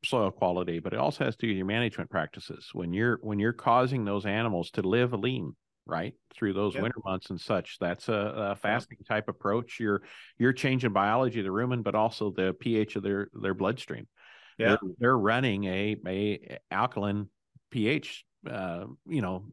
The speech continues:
Speaker 1: eating that way. So that, that drives that omega-three six ratio in, in their
Speaker 2: Yeah.
Speaker 1: body. So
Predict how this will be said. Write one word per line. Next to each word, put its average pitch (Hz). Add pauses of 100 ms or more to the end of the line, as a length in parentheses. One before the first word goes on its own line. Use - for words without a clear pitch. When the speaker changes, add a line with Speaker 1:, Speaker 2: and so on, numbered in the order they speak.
Speaker 1:
eating 131
that 78
way. 71
So 90
that, 104
that 110
drives 107
that 92 (540)
omega-three 95
six -
ratio 92
in, 82
in 98
their 98
Speaker 2:
Yeah. 92
Speaker 1:
body. 90
So 73